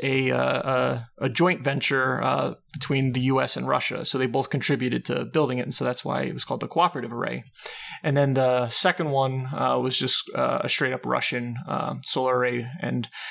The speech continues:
uh, Mir had issues with power, um, for a while, uh, even before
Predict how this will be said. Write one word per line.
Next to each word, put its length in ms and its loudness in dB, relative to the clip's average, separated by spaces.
uh, 360 2
Mir 420 6
had 420 2
issues 460 2
with 180 0
power, 640 0
um, 560 0
for 100 2
a 40 2
while, 300 4
uh, 240 2
even 320 4
before 680 2